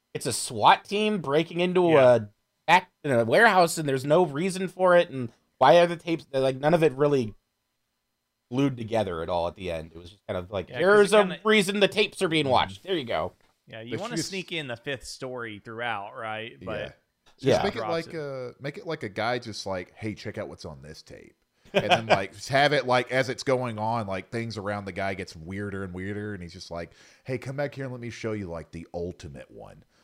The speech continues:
Speaker 2: Yeah.
Speaker 3: And
Speaker 1: Yeah.
Speaker 3: then it's just like, you find out how creepy the guy really is, and something he's affiliated with all the videos or something.
Speaker 2: There, there was, there was a movie that really got to me.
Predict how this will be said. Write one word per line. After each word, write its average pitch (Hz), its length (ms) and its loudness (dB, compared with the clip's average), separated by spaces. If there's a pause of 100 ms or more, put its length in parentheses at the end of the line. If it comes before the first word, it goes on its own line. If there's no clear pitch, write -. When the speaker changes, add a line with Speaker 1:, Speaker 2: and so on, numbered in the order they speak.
(240)
Speaker 2:
Yeah. 101 260 -18
Speaker 3:
And 98 80 -6
Speaker 1:
Yeah. - 100 -4
Speaker 3:
then 85 160 -8
it's 85 140 -12
just - 160 -10
like, 87 160 -8
you 98 120 -10
find 101 260 -4
out 82 100 -8
how 82 140 -10
creepy 82 480 -14
the 67 100 -16
guy 67 220 -14
really 71 340 -12
is, 71 340 -14
and 67 200 -16
something 67 400 -14
he's 73 220 -16
affiliated 69 500 -12
with 69 80 -12
all 71 160 -10
the 65 140 -14
videos 64 260 -14
or 64 40 -18
something. 64 380 -20 (720)
Speaker 2:
There, 131 220 -16
there 170 160 -12
was, 220 340 -14
there 180 160 -16
was 226 160 -12
a 175 60 -8
movie 131 440 -8
that 117 220 -6
really 131 300 -8
got 123 260 -6
to 123 120 -10
me. 117 640 -8